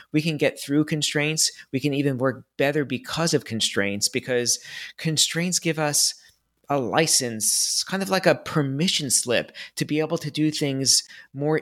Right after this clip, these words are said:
innovatively, more creatively, to come up with novel solutions. So instead of trying to fight constraints with chasing and thinking we need to overcome them, we need to wait for a time when we can have more resources. With stretching, we embrace those constraints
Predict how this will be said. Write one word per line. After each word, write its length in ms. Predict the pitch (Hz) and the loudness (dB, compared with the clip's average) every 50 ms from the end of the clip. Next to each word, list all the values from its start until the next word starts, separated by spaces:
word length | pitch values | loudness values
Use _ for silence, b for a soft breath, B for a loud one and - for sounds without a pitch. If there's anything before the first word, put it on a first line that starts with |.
| - - | -2 -2
innovatively, 960 | 165 156 156 151 127 131 123 117 113 113 107 110 110 110 104 104 107 107 B B B B B | -2 0 0 0 0 0 0 0 0 -2 -2 -2 0 0 2 0 0 -2 B B B B B
more 220 | 135 139 156 170 | -2 2 2 2
creatively, 840 | 160 - - - - - - 139 143 156 147 143 113 113 113 104 101 104 | 2 0 -2 -6 -6 -4 -2 0 0 0 0 -2 -2 -2 0 0 0 0
to 100 | 104 - | -2 -4
come 280 | - - - 151 156 | -6 -4 -2 0 2
up 160 | 160 151 - | 2 2 2
with 160 | 147 131 - 127 | 0 -2 0 0
novel 420 | 123 127 131 139 139 139 135 123 | -2 0 0 0 0 0 0 0
solutions. 840 | - - - 117 120 135 147 143 - - 101 82 62 64 64 - - B B B B B | 0 0 0 0 0 0 2 2 2 0 -2 -2 -2 0 0 0 0 B B B B B
So 160 | B - 156 151 | B -4 -2 0
instead 240 | 139 - - 190 | 2 2 2 0
of 100 | 202 180 | 0 -2
trying 260 | - - 170 170 165 156 | -2 -2 0 0 0 0
to 100 | - 131 | -2 -2
fight 460 | - - - - 139 139 165 151 - | -2 -4 -4 0 2 2 2 2 0
constraints 520 | - 147 131 120 - - 135 123 131 - - | -2 -4 -2 0 0 2 2 2 0 0 -2
with 120 | 127 113 | -2 0
chasing 420 | - - 147 147 139 - 143 131 | 0 2 2 2 2 0 0 0
and 160 | 117 117 113 - | -2 -2 -2 0
thinking 320 | - 143 127 143 135 123 | 0 2 2 2 2 2
we 180 | 123 127 135 143 | 2 2 2 2
need 200 | 139 139 135 - | 2 0 0 0
to 100 | 143 - | -2 -2
overcome 640 | - 143 131 131 127 - - - - 165 165 165 147 | 0 0 2 2 0 0 -2 -4 -2 -2 0 0 2
them, 260 | 127 107 101 95 95 - B B B B B | 2 2 2 0 -2 -4 B B B B B
we 100 | 127 139 | -2 -2
need 200 | 147 156 156 - | 0 -2 -2 -2
to 320 | - 147 135 131 117 - B B B B | -2 0 0 0 -2 -4 B B B B
wait 300 | 127 139 151 160 160 - | 2 2 4 4 2 0
for 180 | - 151 147 | -2 0 0
a 40 | 135 | 0
time 640 | - - - - 143 143 147 147 147 147 147 139 135 B B B B | 0 -2 -4 -2 0 2 2 2 2 2 0 -2 -6 B B B B
when 140 | - 127 127 | -2 0 2
we 80 | 120 | 2
can 140 | 113 131 123 | 2 0 0
have 280 | 123 143 147 139 127 139 | 0 0 0 0 0 0
more 180 | 143 143 139 | -2 0 0
resources. 720 | 123 135 156 165 - - 127 117 104 - 120 110 104 - - B B B B B B B B B | 0 0 0 0 2 2 2 0 0 0 0 0 0 -2 -2 B B B B B B B B B
With 120 | 143 135 - | -2 0 2
stretching, 540 | - - - - 202 202 196 - 170 147 | 2 2 0 -2 -4 -2 0 0 0 0
we 120 | 139 135 135 | 0 0 0
embrace 540 | 131 123 113 - - 123 147 170 180 - - | 0 0 -2 -4 -4 -2 0 0 0 0 0
those 220 | 139 127 120 - | 0 0 0 0
constraints 720 | - 123 113 - - - 127 120 120 120 117 - - - | -2 -4 -6 -4 -2 0 0 0 0 0 0 0 -2 -2